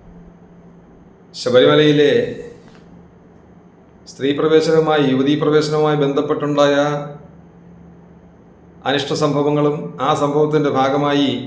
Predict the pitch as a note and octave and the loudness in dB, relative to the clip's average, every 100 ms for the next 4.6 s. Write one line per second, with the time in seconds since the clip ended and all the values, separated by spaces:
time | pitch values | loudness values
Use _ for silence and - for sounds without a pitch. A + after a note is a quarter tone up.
0 | - - - - - - - - - - | -14 -18 -20 -20 -20 -20 -20 -20 -20 -20
1 | - - - - - - - - - - | -20 -20 -20 -20 -20 -20 -20 -20 -20 -20
2 | - - - - - - - - - - | -20 -20 -20 -20 -20 -20 -20 -20 -20 -20
3 | - B2+ C3+ D3+ D3+ D3+ D3+ D3+ D3+ D3+ | -18 -6 0 0 2 2 4 4 4 2
4 | D3+ D3+ C#3+ C#3+ C#3 | 2 0 0 0 0